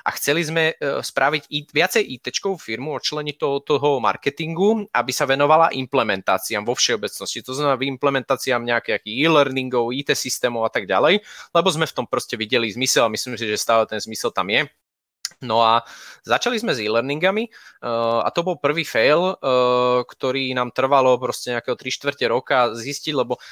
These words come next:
my sme, eh, videli, eh, ten trend v zahraničí, kde firmy investovali do e-learningu zamestnancov a hlavne v Škandinávii proste to bolo jednoznačné a na Slovensku bolo veľa produktov,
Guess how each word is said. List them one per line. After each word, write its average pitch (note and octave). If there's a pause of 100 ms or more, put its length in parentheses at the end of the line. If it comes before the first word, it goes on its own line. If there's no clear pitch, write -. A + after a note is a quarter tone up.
(120)
my C3+
sme, F3+
eh, - (640)
videli, E3+
eh, A#2
ten C3+
trend D3+
v C3
zahraničí, A#2
kde C3
firmy C#3
investovali C3
do A#2+
e-learningu B2+
zamestnancov C#3+
a A2
hlavne A2+
v -
Škandinávii B2
proste -
to A#2
bolo B2
jednoznačné C#3 (320)
a -
na G#2+
Slovensku F3+
bolo D3
veľa F3
produktov, F3+